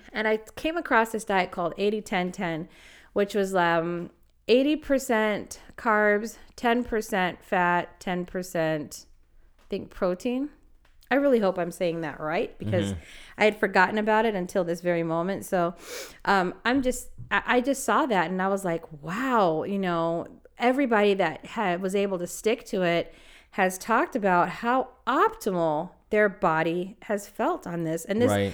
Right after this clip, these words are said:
Speaker 1: this guy's name was, um, Douglas Graham. I really liked this book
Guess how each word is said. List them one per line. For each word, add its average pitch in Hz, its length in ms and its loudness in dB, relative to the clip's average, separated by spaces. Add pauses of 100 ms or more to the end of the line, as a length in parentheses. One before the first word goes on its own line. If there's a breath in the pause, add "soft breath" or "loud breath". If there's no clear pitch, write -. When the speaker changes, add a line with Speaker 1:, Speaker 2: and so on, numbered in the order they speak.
(160)
Speaker 1:
this - 180 2
guy's 262 460 4
name 208 380 0
was, 190 200 0
um, 170 240 0
Douglas 196 420 2
Graham. 165 380 -2 (420 soft breath)
I 320 140 8
really 226 380 4
liked 175 400 0
this 254 180 -2
book 277 360 0